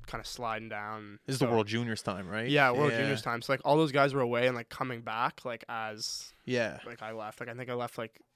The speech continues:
Speaker 1: I left January second, and we played Moncton January third or something, or
Speaker 2: I remember
Speaker 1: fourth.
Speaker 2: that.
Speaker 1: Yeah.
Speaker 2: Yeah. Is that weird?
Speaker 1: That was a weird one, 'cause I, I got to the Halifax rink, and, like,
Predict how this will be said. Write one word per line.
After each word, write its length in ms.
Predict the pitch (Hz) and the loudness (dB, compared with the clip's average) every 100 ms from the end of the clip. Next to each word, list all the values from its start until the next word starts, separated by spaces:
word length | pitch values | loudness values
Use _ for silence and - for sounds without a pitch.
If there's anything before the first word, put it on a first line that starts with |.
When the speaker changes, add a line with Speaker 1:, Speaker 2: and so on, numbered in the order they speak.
| - | -2
Speaker 1:
I 80 | 139 | 0
left 160 | 135 | 0
January 440 | - 131 135 135 127 | -2 -4 -2 -2 -2
second, 500 | - 117 - 156 147 | -4 -4 -4 -6 -6
and 80 | 131 | -8
we 100 | 120 | -8
played 440 | - 131 123 120 | -8 -4 -4 -4
Moncton 600 | 117 117 - 123 120 117 - _ | -6 -8 -6 -6 -6 -10 -14 _
January 400 | - 123 117 113 | -10 -6 -6 -8
third 340 | 113 117 110 120 | -10 -10 -8 -8
or 60 | |
something, 300 | 123 123 131 | -8 -10 -8
or 80 | 120 | 0
Speaker 2:
I 60 | 120 | 2
remember 280 | 127 123 123 | 2 0 -2
Speaker 1:
fourth. 80 | 113 | 2
Speaker 2:
that. 340 | 107 104 104 - | 2 0 -4 -8
Speaker 1:
Yeah. 140 | 123 | -4
Speaker 2:
Yeah. 440 | 117 117 113 110 101 - - - - _ _ _ | 0 2 2 0 -4 -10 -20 -20 -20 _ _ _
Is 80 | 127 | 0
that 80 | 110 | 0
weird? 360 | 107 113 165 | 4 4 4
Speaker 1:
That 140 | 165 151 | 4 4
was 100 | 160 | 2
a 60 | 127 | 0
weird 260 | 131 127 | -2 -2
one, 360 | 123 120 131 156 - | 0 -2 -2 -6 -6
'cause 160 | 202 | -2
I, 180 | 185 170 - | 0 0 0
I 120 | 160 165 | 0 2
got 240 | 156 185 | 4 2
to 100 | 226 | 2
the 400 | 151 135 120 113 - _ _ - | 2 2 0 -8 -14 _ _ -8
Halifax 500 | 156 160 160 139 - | -2 -2 -2 -4 -6
rink, 340 | 131 170 147 | -6 -4 -6
and, 100 | 127 | -8
like, 300 | 123 117 - | -8 -10 -14